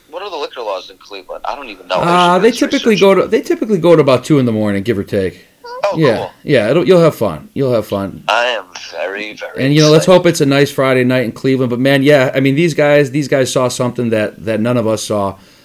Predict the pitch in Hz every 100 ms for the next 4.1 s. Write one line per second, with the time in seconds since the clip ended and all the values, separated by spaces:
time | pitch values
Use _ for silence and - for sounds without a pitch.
0 | _ 135 131 165 139 131 127 123 110 113
1 | 123 127 123 131 123 117 110 107 110 113
2 | 107 - 123 107 - 127 - 143 123 135
3 | 127 110 - 123 123 117 110 107 127 156